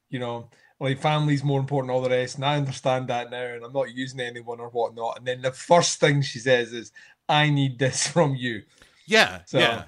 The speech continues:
Speaker 1: I'm,
Speaker 2: It
Speaker 1: I'm with Ruby. <laughs>
Speaker 2: Y-, uh, yeah, I, I'm with, I, I agree. I, like, I think Ruby is totally right about this.
Speaker 1: Mm-hmm.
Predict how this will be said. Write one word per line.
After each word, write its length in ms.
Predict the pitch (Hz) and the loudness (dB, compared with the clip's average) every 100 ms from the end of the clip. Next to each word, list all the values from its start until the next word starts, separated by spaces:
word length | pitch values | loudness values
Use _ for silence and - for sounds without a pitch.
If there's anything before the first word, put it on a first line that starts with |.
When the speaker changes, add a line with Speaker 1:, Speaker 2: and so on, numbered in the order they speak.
| _ _ | _ _
Speaker 1:
I'm, 80 | 151 | 2
Speaker 2:
It 140 | 170 143 | 2 0
Speaker 1:
I'm 160 | 156 156 | -2 2
with 140 | 170 | 2
Ruby. 380 | 147 135 117 143 | 2 0 -4 -2
<laughs> 320 | 143 - - | -4 -4 -10
Speaker 2:
Y-, 120 | 165 - | -16 0
uh, 140 | 180 196 | 4 4
yeah, 180 | 185 185 | 6 4
I, 400 | 117 151 170 147 | 6 4 4 0
I'm 120 | 160 | 2
with, 280 | 156 156 156 | 0 -2 -2
I, 140 | 131 135 | -2 0
I 180 | 127 131 | 0 0
agree. 420 | 131 143 151 110 | -2 0 0 2
I, 160 | 107 135 | 0 -2
like, 480 | 123 127 135 120 - | -4 -6 -4 -4 0
I 120 | 120 | -2
think 240 | 127 160 123 | 0 -4 -6
Ruby 400 | 113 127 131 131 | -4 -4 -4 -6
is 280 | 113 113 - | -6 -8 -10
totally 440 | - 113 123 123 | -10 -10 -8 -8
right 340 | 95 92 95 | -8 -6 -4
about 360 | 135 156 170 170 | -6 -6 -8 -8
this. 400 | 185 185 160 147 | -10 -6 -4 -4
Speaker 1:
Mm-hmm. 200 | 165 | -4